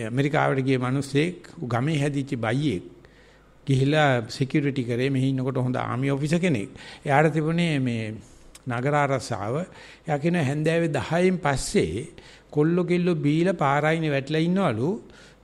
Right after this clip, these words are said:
නිකන් මේ බල්ලෝ බැලලු වගේ.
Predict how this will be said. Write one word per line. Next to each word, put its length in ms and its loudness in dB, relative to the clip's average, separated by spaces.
නිකන් 400 -2
මේ 440 -2
බල්ලෝ 280 4
බැලලු 380 0
වගේ. 360 -14